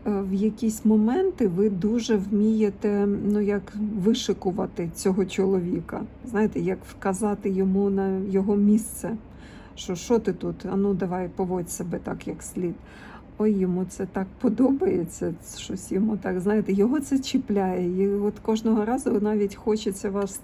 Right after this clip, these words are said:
трошки дратувати, бо подобається саме такий ваш прояв.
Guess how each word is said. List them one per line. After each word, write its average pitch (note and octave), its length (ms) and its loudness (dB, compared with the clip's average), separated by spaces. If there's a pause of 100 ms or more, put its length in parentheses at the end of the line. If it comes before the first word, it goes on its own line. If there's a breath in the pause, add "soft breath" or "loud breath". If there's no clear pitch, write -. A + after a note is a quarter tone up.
трошки G#3+ 420 0
дратувати, A3+ 720 -2
бо G#3 280 0 (480 loud breath)
подобається G#3 580 2
саме G3+ 340 0
такий G#3 340 0
ваш G3 240 -2
прояв. F3+ 480 -2